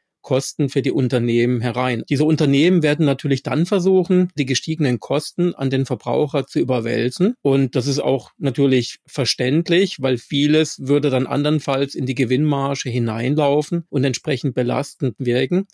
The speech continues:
Vermutlich, nach unserer Einschätzung, wird es so sein, dass die Verbraucher sicherlich etwas höhere Preise bei einigen Produkten bezahlen müssen. Aber gleichzeitig haben wir natürlich auch einen Konkurrenzdruck in Deutschland, aber auch auf globaler Ebene.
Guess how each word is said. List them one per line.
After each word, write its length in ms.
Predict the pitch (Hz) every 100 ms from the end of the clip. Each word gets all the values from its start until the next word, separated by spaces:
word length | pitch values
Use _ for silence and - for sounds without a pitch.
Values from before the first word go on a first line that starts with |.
| - - - _ _
Vermutlich, 680 | - 135 165 208 196 185 -
nach 140 | 135
unserer 360 | - 175 190 165
Einschätzung, 760 | 156 165 160 156 - 151 156 -
wird 220 | 139 135
es 140 | 131
so 180 | 127 131
sein, 460 | 156 165 160 165 160 -
dass 180 | 135
die 120 | - 139
Verbraucher 760 | 127 - 120 135 160 160 143
sicherlich 680 | 127 165 185 156 185 185 -
etwas 360 | 139 143 160 -
höhere 260 | 151 143
Preise 500 | 120 127 131 160 170
bei 140 | 143 -
einigen 360 | 135 147 147
Produkten 420 | 135 143 160 - 123
bezahlen 480 | 120 127 135 175
müssen. 380 | 143 131 - 196 - _ - -
Aber 200 | 135 131
gleichzeitig 640 | 123 147 180 180 165 165 160
haben 180 | 156
wir 80 | 160
natürlich 440 | 160 143 156 147 -
auch 200 | 135 -
einen 240 | 131 135
Konkurrenzdruck 800 | 135 127 - 123 143 180 - 170
in 140 | 143 127
Deutschland, 640 | 120 151 - 156 156 -
aber 240 | 123 135
auch 80 | 131
auf 160 | 110 -
globaler 520 | 135 - - 165 180
Ebene. 440 | 139 139 151 180